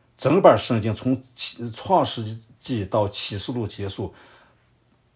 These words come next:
一个主线，那就是救赎。这是恩典，把恩典传给所有的人。所以这是宣告神的恩典，也有审判，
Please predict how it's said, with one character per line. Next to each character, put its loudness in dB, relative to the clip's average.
一 2
个 -2
主 -4
线， -4
那 -2
就 -4
是 -10
救 -8
赎。 -12
这 2
是 2
恩 4
典， -8
把 6
恩 6
典 4
传 4
给 6
所 0
有 0
的 -8
人。 -14
所 4
以 8
这 -2
是 -4
宣 4
告 6
神 -4
的 0
恩 2
典， -4
也 2
有 4
审 -2
判， -6